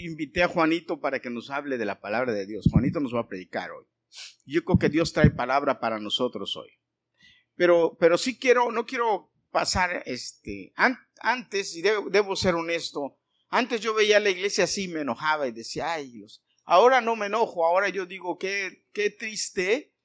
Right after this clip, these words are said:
es que no hemos entendido, que, que no hemos entendido que esta es una carrera para ir al cielo". ¿Me est-, me están escuchando, hermanos?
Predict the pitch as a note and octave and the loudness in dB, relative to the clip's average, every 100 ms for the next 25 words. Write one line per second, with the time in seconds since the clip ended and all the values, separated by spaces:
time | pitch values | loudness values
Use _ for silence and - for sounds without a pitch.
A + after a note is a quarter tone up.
0 | _ - D3 D3+ G#3 - - - _ _ | _ 0 2 2 0 -2 -4 -8 _ _
1 | _ _ _ _ _ _ _ _ _ F3 | _ _ _ _ _ _ _ _ _ 0
2 | F3 G3 G3+ G3+ - F3 D#3+ D3+ D3 C#3+ | 2 0 -2 -4 -2 -2 0 0 4 2
3 | D#3 E3 C#4 _ _ _ _ _ _ _ | 2 -2 -4 _ _ _ _ _ _ _
4 | _ _ _ _ _ _ _ - - D#3+ | _ _ _ _ _ _ _ 2 2 2
5 | D#3 D#3 D3+ - _ _ - - D3 F#3 | 0 0 -2 -6 _ _ -8 0 2 4
6 | B3+ B3 C3+ B2+ A#2 A#2+ B2+ A#2+ - - | 2 -2 -4 -2 0 2 2 2 -2 -8
7 | _ _ _ _ _ _ _ _ - C3 | _ _ _ _ _ _ _ _ -6 0
8 | C#3 D3+ F#3 G3+ F#3+ F3 D3 D#3 E3 C#3 | 0 0 -4 -4 -4 -2 0 0 0 -4
9 | A#2+ D3 D3+ A#2+ D3+ E3+ B2+ - _ _ | -6 -4 -6 -6 -6 -6 -8 -14 _ _
10 | _ _ _ _ _ _ _ _ _ _ | _ _ _ _ _ _ _ _ _ _
11 | _ _ _ _ _ C3+ - E3+ E3+ D#3+ | _ _ _ _ _ -14 -14 -12 -10 -6
12 | C4+ C4 A3 - A#3+ A3 G#3 G#3 C4+ - | -6 -8 -12 -14 -12 -10 -8 -8 -10 -16
13 | - | -20